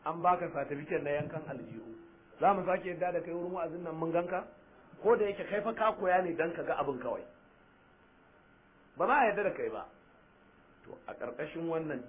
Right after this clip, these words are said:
duk mutumin da ya koyi tsafi, jama'a, ko da dan ya je ya ga me ake yi ne, to, wannan babu shakka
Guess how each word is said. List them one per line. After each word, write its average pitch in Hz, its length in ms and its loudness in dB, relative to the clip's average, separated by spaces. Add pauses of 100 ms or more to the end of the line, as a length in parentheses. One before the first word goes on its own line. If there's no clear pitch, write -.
duk 233 100 -6
mutumin 180 600 -6
da 135 80 -10
ya 147 100 -6
koyi 135 300 -10 (100)
tsafi, 151 340 -6 (140)
jama'a, 113 320 -8 (840)
ko 214 120 8
da 233 160 4
dan 196 240 -4
ya 185 80 -2
je 175 180 0
ya 160 60 -2
ga 156 140 0
me 156 140 -4
ake 147 260 -6
yi 123 160 -6
ne, 92 160 -12 (560)
to, 120 60 -14
wannan 131 400 -6
babu 120 240 0
shakka 113 360 -8